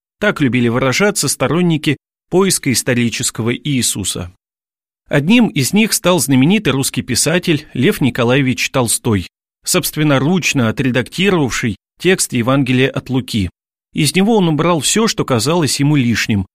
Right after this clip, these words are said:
В итоге взору читателя предстал не «Христос, Сын Божий», а Иисус-морализатор, странный мыслитель. Опыт Толстого не был принят его современником, ещё одним великим русским писателем Фёдором Михайловичем Достоевским.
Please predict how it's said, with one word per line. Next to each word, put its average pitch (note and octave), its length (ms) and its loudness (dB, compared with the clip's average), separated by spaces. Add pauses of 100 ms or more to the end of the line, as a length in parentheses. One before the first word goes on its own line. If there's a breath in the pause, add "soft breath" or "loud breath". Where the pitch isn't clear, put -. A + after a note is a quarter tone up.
(240)
В A2+ 160 -4
итоге D3+ 400 2 (240)
взору D#3+ 320 0
читателя E3 580 -2
предстал D3+ 600 -2 (100)
не C#3+ 160 2
«Христос, C#3+ 680 0
Сын B2+ 300 0
Божий», A#2 420 0 (280)
а C#3+ 140 -2
Иисус-морализатор, C#3 1160 0 (240)
странный F#3 420 0
мыслитель. G#2+ 640 -2 (380)
Опыт F#3 360 0
Толстого F#3 500 2
не F3 180 2
был D#3 160 0
принят D#3 400 0
его B2 200 0
современником, D3+ 800 2 (300)
ещё F#3 320 2
одним A#2 240 2
великим B2+ 460 0
русским B2 340 -4
писателем C#3 600 2 (260)
Фёдором D#3+ 600 0
Михайловичем B2+ 760 0
Достоевским. G#2+ 760 -2